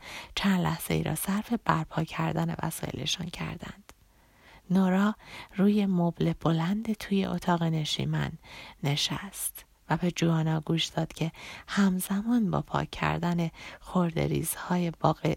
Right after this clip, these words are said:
باقی مانده کیک عسلی دور دهانش با انگشت مانیکور شده برای نورا توضیح می‌داد. این دو نفر م-، گوینده های محبوب ترین پادکست برزیل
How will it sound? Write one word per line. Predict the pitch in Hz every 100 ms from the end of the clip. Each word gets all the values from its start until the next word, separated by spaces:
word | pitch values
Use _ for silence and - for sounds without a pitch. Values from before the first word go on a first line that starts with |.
| -
باقی | 147 165 165
مانده | 160 160 160 165 175
کیک | - 143 156 -
عسلی | - 165 - 160 165 175 180 - - - -
دور | 202 190 180
دهانش | - 170 165 180 175 175 170 - -
با | 170 -
انگشت | - 180 185 208 226 - 170
مانیکور | 165 160 160 - 151
شده | 156 151 160 170 180 _ - - - - -
برای | 208 233 247 233
نورا | 175 165 165
توضیح | - 170 160 160 151
می‌داد. | 160 - - - - - - - -
این | 196 196
دو | 185 185
نفر | 170 165 170 170 - - - -
م-، | 175 175 -
گوینده | 180 190 185 185 175 165
های | - 175 170
محبوب | 175 180 170 - 170 175
ترین | - - 170 170 165 - - - -
پادکست | 196 185 185 - 220 220 - 175
برزیل | 160 156 151 151 156 151